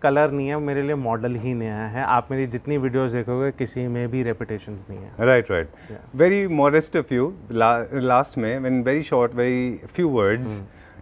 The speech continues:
Speaker 2: and very modestly, I remember last time you said in the, when we were shooting in, uh, iHome, you said that when I told you that people actually send, circulate your image, and you
Speaker 1: हम्म।
Speaker 2: said, No problem, I keep on inventing, they keep on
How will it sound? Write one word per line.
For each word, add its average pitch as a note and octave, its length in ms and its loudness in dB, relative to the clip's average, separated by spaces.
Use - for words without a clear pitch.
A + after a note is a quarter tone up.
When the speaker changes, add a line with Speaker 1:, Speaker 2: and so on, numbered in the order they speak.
Speaker 2:
and B2 240 2
very D#3 220 4
modestly, B2+ 420 2
I A2 140 2
remember A2+ 280 -4
last F#2+ 200 0
time G#2+ 120 -4
you G#2+ 160 -2
said G2+ 140 0
in G2+ 100 -2
the, G2+ 340 -6
when F#2 200 -2
we F#2+ 100 -2
were G2+ 140 -4
shooting G#2 300 -4
in, F#2 180 -2
uh, D#2+ 380 0
iHome, B2 380 -2
you A#2+ 180 -4
said C3 180 -2
that C3 160 6
when A#2 100 0
I A#2 160 0
told E3+ 180 2
you D3+ 120 2
that A#2+ 140 0
people F#2 300 -2
actually F#2 280 -6
send, F2 340 -6
circulate F2+ 380 -4
your F#2 160 0
image, D#2+ 280 -4
and A2+ 120 0
you B2+ 100 -2
Speaker 1:
हम्म। - 60 -4
Speaker 2:
said, C3+ 140 -2
No A#2+ 200 -4
problem, D2 300 -2
I F2+ 200 -2
keep B2 200 -2
on B2 60 -2
inventing, A#2+ 520 -2
they A2 160 -4
keep G#2+ 280 -2
on - 320 -10